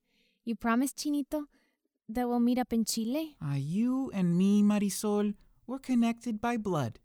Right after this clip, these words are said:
Speaker 2: You will be my friend forever. I'll be the first one there at the airport, waving a flag, and I'll have flowers for your mom and <laughs> chocolate for Carolina.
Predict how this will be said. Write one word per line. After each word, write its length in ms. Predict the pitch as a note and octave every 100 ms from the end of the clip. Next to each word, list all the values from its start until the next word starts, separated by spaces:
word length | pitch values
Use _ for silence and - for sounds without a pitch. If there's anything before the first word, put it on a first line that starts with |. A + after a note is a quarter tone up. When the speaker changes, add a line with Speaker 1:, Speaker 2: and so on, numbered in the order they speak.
| _ _ _ _ _
Speaker 2:
You 280 | C#3+ G#3+ D4+
will 120 | D#4
be 140 | C4
my 200 | A#3+ A3
friend 380 | A3 G#3 G3+ G#3+
forever. 600 | - F#3 F#3+ A3+ E3 A2 _ _ _ _ _ -
I'll 160 | G#3
be 140 | A#3+ C#4+
the 120 | D4
first 340 | C#4+ C#4+ C4+
one 220 | C#4+ C#4+ C4+
there 420 | D4 D#4 B3+ E3
at 140 | F3+ F#3
the 180 | A#3
airport, 540 | A3+ C#4+ - A#3+ F3 - _ _
waving 400 | D#3 A3+ A#3 B3+
a 60 |
flag, 580 | B3+ G#3 A3 A3+ A#3 A3+ - -
and 100 | G3+
I'll 100 | G3
have 160 | F3 E3+
flowers 520 | - E3 F#3 G3+ G#3
for 140 | - F#3+
your 140 | E3+
mom 520 | C#3+ G3+ A#3+ A#3+ B3
and 200 | A3 F3 D4
<laughs> 40 |
chocolate 440 | F3+ G#3 - G#3
for 100 | -
Carolina. 760 | F3 D3+ C#3 F3 A3 A#3+ C4